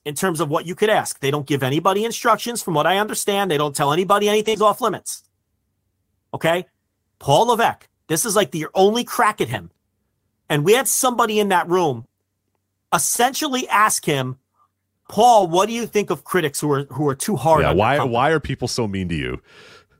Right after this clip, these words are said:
Speaker 1: Now, that freak show, Keith Elliott Greenberg, he doesn't belong in the room. I'm sorry. That's, that's not a, ri-, like, you, you should be ashamed of yourself for asking a question like that. First of all, he used to work there. That's number one.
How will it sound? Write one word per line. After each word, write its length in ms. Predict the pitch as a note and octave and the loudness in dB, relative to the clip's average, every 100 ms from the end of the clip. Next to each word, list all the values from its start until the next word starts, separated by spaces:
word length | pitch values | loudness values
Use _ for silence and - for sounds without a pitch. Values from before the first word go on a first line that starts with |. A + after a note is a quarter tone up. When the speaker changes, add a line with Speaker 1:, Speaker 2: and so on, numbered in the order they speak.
| _ _ _ C#4 | _ _ _ -2
Speaker 1:
Now, 100 | C4+ | 0
that 160 | C#4 | 0
freak 280 | - B3+ B3 | 0 -2 -2
show, 260 | - D#3 B2+ | 0 0 0
Keith 300 | - G#3+ A3 | -2 -2 2
Elliott 300 | G3+ E3+ C#3+ | 2 2 0
Greenberg, 540 | E3 E3 C3+ F#2 F#2 - | -2 0 -2 -6 -10 -6
he 140 | F#3+ | 0
doesn't 240 | C4+ C4+ C#4 | 0 0 -2
belong 320 | C#4+ B3+ C4 | 2 2 2
in 60 | C#4+ | 0
the 80 | |
room. 360 | D4 F#4 E3 G#2 _ _ _ _ A#3 | 2 4 2 -4 _ _ _ _ -2
I'm 120 | B3+ | -2
sorry. 520 | - F#4 F4+ D3 - _ _ _ _ _ _ _ _ _ _ _ - | 4 6 6 2 -6 _ _ _ _ _ _ _ _ _ _ _ -2
That's, 280 | E4 - - | 0 0 -2
that's 340 | D4 D#4+ - | 0 2 2
not 260 | C#4 D#4 D#4+ | 2 4 2
a, 40 | B3 | 0
ri-, 160 | - - D#4+ | -10 -12 -6
like, 180 | C#4+ - | -4 -4
you, 180 | C#4+ D#4+ | -4 -4
you 120 | C4 | -2
should 180 | F4 E4+ | -2 -2
be 100 | E4+ | 0
ashamed 480 | - - D4+ F4 F#4+ | 0 -2 0 0 0
of 100 | A#3 | -2
yourself 460 | A3 - G#3+ D#3+ - | -2 0 0 0 -2
for 100 | E3+ | -4
asking 320 | E3+ - C#3+ | -4 -4 -6
a 40 | |
question 360 | - C#3+ - C3+ | -2 -4 -2 -6
like 180 | A#2 - | -6 -4
that. 220 | A2+ - _ - | -6 -6 _ -4
First 280 | D#4 G#4 G#4 | 2 2 2
of 80 | - | 4
all, 120 | C4+ | 4
he 140 | A#3+ | 2
used 200 | A#3+ A#3+ | -2 -2
to 60 | E3+ | -4
work 420 | C3+ A3+ D4+ - | 2 4 4 2
there. 240 | E3 A2+ D2+ _ _ | -6 -6 -8 _ _
That's 260 | B3+ D4 - | -2 0 0
number 240 | C4+ B3 | 0 2
one. 280 | G#3+ E3+ A2 | 2 0 -4